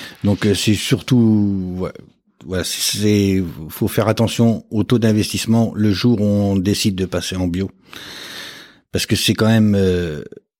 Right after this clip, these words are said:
c'est des volumes en moins, ça c'est clair, hein. On a une perte de, on a une perte de production, hein. On, la production se trouve, euh, se trouve diminuée. Euh, bon, normalement, on a des prix qui sont un peu plus élevés, qui compensent, qui compensent cette diminution.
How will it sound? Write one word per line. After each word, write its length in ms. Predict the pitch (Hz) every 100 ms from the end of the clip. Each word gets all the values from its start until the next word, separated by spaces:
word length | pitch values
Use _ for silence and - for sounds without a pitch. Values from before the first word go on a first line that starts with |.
| _ _ _ _
c'est 160 | - 120
des 100 | 113
volumes 320 | 113 120 113
en 100 | 110
moins, 220 | 101 127
ça 180 | 139 104
c'est 160 | - 95
clair, 280 | - 127
hein. 100 | 120 98
On 100 | 92
a 60 |
une 120 | 92
perte 260 | 87 113 95
de, 240 | 95 92
on 140 | 90 92
a 100 | 95
une 100 | 92
perte 220 | 107 85
de 80 | 87
production, 600 | - 87 90 - 135 123
hein. 60 | 113
On, 280 | 95 87
la 160 | 92 90
production 420 | - 98 90 -
se 140 | 101 95
trouve, 380 | - 104 90
euh, 400 | 92 87 85 82
se 160 | 85 -
trouve 260 | - 113 107
diminuée. 560 | 104 101 98 107 165 - _ - - - - - - -
Euh, 340 | 98 98 95
bon, 220 | 85 95 87 -
normalement, 840 | 98 117 117 120 117 123 131 120
on 140 | 104 107
a 100 | 104
des 140 | 104
prix 220 | 104 -
qui 120 | 110 110
sont 140 | -
un 80 | 104
peu 160 | 107
plus 340 | 98 - 104 98
élevés, 360 | 101 95 127 139
qui 140 | 92
compensent, 580 | - 101 - 113 104 101 87
qui 140 | 95
compensent 480 | - 98 104 98 -
cette 180 | 92 87
diminution. 800 | 95 95 95 92 90 110 139